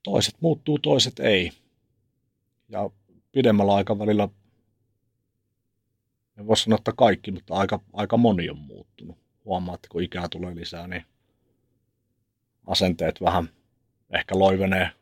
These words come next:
vai onko ne sit loiventunut itsellä, en osaa sanoa, että kummalla, ehkä molemmilla. Ja onhan niistä tullut aika tuttuja joistakin vakikävijöistä jo, että kyllä monilla,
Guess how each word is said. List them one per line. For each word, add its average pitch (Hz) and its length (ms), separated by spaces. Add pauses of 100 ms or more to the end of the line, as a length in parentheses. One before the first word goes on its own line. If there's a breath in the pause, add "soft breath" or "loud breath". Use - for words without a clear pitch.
vai 95 120
onko 95 160
ne 90 100
sit 92 160
loiventunut 92 460
itsellä, 92 400
en 98 120
osaa 98 200
sanoa, 98 320
että - 160
kummalla, 92 460
ehkä - 180
molemmilla. 98 640 (1200)
Ja - 140 (840)
onhan 90 220
niistä 92 200
tullut 101 220
aika 95 180
tuttuja 82 400
joistakin - 420 (260)
vakikävijöistä - 800
jo, - 160
että - 220 (960)
kyllä 101 180
monilla, 95 360